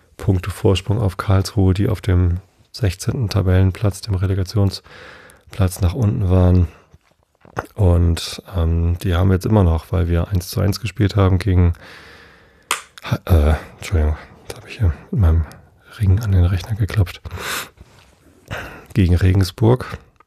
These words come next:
haben wir eins zu eins gespielt. Und Karlsruhe hat auch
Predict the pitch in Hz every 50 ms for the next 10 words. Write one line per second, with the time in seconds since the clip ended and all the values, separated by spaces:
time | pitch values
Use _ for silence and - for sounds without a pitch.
0 | _ _ _ _ _ _ - - 120 95 85 87 92 95 92 90 - - - 98
1 | 92 92 - - - 110 - - - 113 113 113 - - _ _ _ _ _ _
2 | _ _ _ _ _ _ _ _ _ - - 90 87 87 87 87 82 - - -
3 | - - - 92 90 90 - - - 95 92 87 85 87 - - - 95 92 85